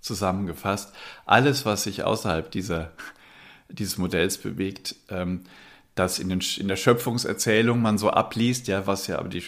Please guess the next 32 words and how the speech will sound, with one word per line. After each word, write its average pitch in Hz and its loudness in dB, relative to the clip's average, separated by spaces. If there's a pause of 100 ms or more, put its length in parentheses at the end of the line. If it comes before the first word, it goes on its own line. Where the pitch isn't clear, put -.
(100)
die - -12
Schöpfungserzählungen 95 -4
sind 92 -2
ja 92 0
Mythen, 107 2
das 87 -4
sind 87 -6
sozusagen 87 -8
Erklärungen, 101 0
warum 92 -2
die 90 -2
Welt 90 -2
so, - -2 (140)
äh, - -8
ist, - -2 (560)
äh, 95 -4
und 92 0
nicht, 98 -2
wie 101 0
sie 101 0
geworden 95 2
ist. 113 -4 (680)
Was 110 -2
auf - -6
dieser, 107 2
auf - -4
dieser 139 6
Art 90 2
von 95 -4
Deutung, 101 2
von 90 -6
Weltdeutung 95 0